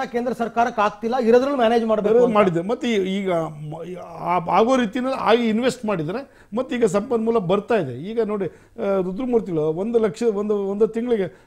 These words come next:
Speaker 2: ಹತ್ತೂವರೆ ಲಕ್ಷ ಕೋಟಿ ಜಿ ಎಸ್ ಟಿ ಕಲೆಕ್ಷನ್ ಆಗ್ತದೆ ಅಂತ ಹೇಳಿದ್ರೆ ಟ್ರಾನ್ಸಾಕ್ಷನ್ ಯಾವ ರೀತಿ ನಡೀತಿದೆ, ಬಿಸಿನೆಸ್ ಯಾವ ರೀತಿ
Speaker 1: ಹ್ಮ್.
Speaker 2: ನಡೀತಿದೆ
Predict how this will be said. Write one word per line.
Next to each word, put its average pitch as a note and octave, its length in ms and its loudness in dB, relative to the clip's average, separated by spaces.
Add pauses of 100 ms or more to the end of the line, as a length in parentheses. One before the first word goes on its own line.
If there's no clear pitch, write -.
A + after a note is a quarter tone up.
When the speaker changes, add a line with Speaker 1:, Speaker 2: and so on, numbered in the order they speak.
Speaker 2:
ಹತ್ತೂವರೆ A#3+ 420 2
ಲಕ್ಷ A3+ 180 -2
ಕೋಟಿ G#3+ 300 -2
ಜಿ F3+ 140 -4
ಎಸ್ A3 140 0
ಟಿ A3+ 100 -8
ಕಲೆಕ್ಷನ್ G3+ 380 -6
ಆಗ್ತದೆ G3+ 300 -6
ಅಂತ G3 160 -6
ಹೇಳಿದ್ರೆ F3+ 480 -6 (200)
ಟ್ರಾನ್ಸಾಕ್ಷನ್ A#3 540 4
ಯಾವ F#3 160 6
ರೀತಿ F3+ 200 0
ನಡೀತಿದೆ, D#3 680 -2
ಬಿಸಿನೆಸ್ F#3 380 0
ಯಾವ F3+ 120 2
ರೀತಿ A#3 140 -2
Speaker 1:
ಹ್ಮ್. F#3 100 -2
Speaker 2:
ನಡೀತಿದೆ D#3+ 480 -4